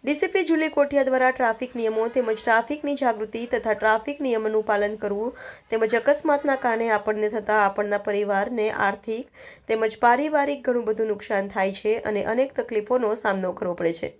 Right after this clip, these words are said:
જેવી માહિતી ઉપસ્થિત લોકો સમક્ષ પૂરી પાડી હતી.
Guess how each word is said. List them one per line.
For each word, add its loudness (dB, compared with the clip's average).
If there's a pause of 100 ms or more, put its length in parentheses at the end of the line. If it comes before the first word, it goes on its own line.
(580)
જેવી 4
માહિતી 0
ઉપસ્થિત -2
લોકો 0
સમક્ષ -4
પૂરી -2
પાડી 2
હતી. -6